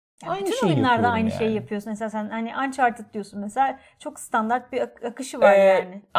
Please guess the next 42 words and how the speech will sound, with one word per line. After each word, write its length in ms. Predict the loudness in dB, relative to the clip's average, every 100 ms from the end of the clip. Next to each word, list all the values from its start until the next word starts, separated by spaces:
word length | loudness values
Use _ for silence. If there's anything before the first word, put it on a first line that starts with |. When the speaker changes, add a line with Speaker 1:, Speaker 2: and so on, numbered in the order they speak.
| 0
Speaker 2:
Uncharted 420 | 2 4 2 0 -6
mesela 280 | -2 4
dört 260 | 10 8 8
için 260 | -2 2 6
diyemem. 440 | 4 2 0 6
Dörtte 320 | 6 6 2
bence 200 | 2 2
Speaker 1:
Hı 80 | 2
hı. 20 |
Speaker 2:
o 80 | 2
denge 240 | 0 -2
çok 160 | -4 -4
Speaker 1:
Hı 40 |
hı. 40 | -4
Speaker 2:
iyi 120 | -6
kurulu 340 | -4 -2 -2
değildi 240 | -2 -2 0
ama 200 | 0 -2
Speaker 1:
Hı 40 |
hı. 60 | -6 -12 _
Speaker 2:
özellikle 480 | -2 2 2 2 -2
iki 360 | -6 -2 -4 -2
mesela 280 | -4 -4 -2
Speaker 1:
Hı 40 |
hı. 20 |
Speaker 2:
en 80 | 0
öne 160 | 0 -2
çıkanı. 440 | -4 -6 -6 -8 _ _ _
Hani 240 | -2 -2
işte 240 | -2 -4 0
efendim 480 | 0 -2 -2 0 2
bir 60 |
yere 220 | 2 0
tırmandım, 600 | -2 -4 -2 -2 0 -2 -2
aksiyon 460 | -4 -4 -8 -6
yaptım, 540 | -2 -4 -6 -8 -6 -4
bulmaca 340 | -2 -2 -2
çözdüm. 460 | -2 -2 0 -2 0
Dengesi 380 | 0 0 -2 -4
çok 260 | -6 -4
iyiydi 240 | -6 -4 -8
bence. 380 | -10 -12 -16